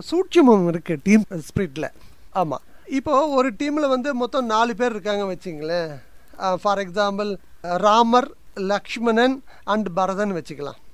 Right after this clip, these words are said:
இந்த டீமுக்கு lead வந்து ராமரா இருப்பாரு. லக்ஷ்மணனும் பரதனுக்கும் அந்த அளவுக்கு சரியான விதத்துல தன்னுடைய வேலையை செய்ய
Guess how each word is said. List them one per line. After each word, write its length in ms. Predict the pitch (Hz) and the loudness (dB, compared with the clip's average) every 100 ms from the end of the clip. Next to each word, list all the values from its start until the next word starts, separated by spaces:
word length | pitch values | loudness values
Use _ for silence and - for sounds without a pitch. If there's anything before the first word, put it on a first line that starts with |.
| - - | -20 -14
இந்த 340 | - 269 285 233 | -2 2 2 2
டீமுக்கு 380 | 302 320 285 214 233 | 2 2 2 0 -4
lead 180 | 269 262 | -2 0
வந்து 420 | 233 226 294 269 | 2 2 2 4
ராமரா 420 | 226 240 233 220 | 4 4 4 2
இருப்பாரு. 380 | 175 160 135 120 - - - - - | -2 -6 -12 -12 -16 -20 -20 -16 -8
லக்ஷ்மணனும் 840 | 226 240 - 311 311 302 285 311 220 | -2 -2 -2 0 2 2 2 2 4
பரதனுக்கும் 560 | 233 240 262 247 285 | 4 4 2 2 2
அந்த 180 | 233 233 | 2 4
அளவுக்கு 500 | 220 240 196 294 302 | 4 4 4 2 2
சரியான 520 | - 214 233 247 254 | 0 -2 4 6 8
விதத்துல 380 | 233 208 220 240 | 6 6 4 2
தன்னுடைய 520 | 269 208 202 208 208 | 2 0 0 2 2
வேலையை 440 | 190 208 233 233 247 | 2 2 4 4 2
செய்ய 360 | - 208 233 | 2 0 0